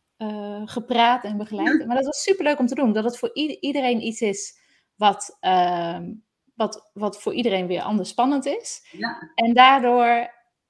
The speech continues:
Speaker 1: ontstaan er weer nieuwe verbindingen en ontstaan er weer nieuwe
Speaker 2: Ja.
Speaker 1: lijntjes en dingen. Ja.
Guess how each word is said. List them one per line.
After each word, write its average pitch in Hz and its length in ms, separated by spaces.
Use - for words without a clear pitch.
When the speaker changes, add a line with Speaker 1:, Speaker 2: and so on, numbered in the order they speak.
Speaker 1:
ontstaan 262 440
er 269 60
weer 233 120
nieuwe 240 240
verbindingen 202 520
en 185 180
ontstaan 214 360
er 202 60
weer 196 100
nieuwe 190 300
Speaker 2:
Ja. 175 160
Speaker 1:
lijntjes 196 540
en 202 140
dingen. 180 460
Ja. 214 360